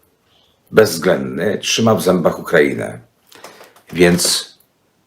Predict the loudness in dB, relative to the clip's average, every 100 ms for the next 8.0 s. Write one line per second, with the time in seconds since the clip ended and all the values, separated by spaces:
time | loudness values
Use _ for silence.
0 | -4 4 4 4 -10 0 0 2 -4 -10
1 | -12 -12 -12 0 2 2 2 2 0 -2
2 | -2 4 4 2 -2 -6 -6 -10 -10 -12
3 | -16 _ _ _ _ _ _ _ _ _
4 | _ _ _ _ _ _ _ _ _ _
5 | _ _ _ 0 0 2 4 4 4 2
6 | 4 4 4 0 0 0 2 0 2 4
7 | 2 0 -4 -4 -10 -10 -6 -4 -4 -6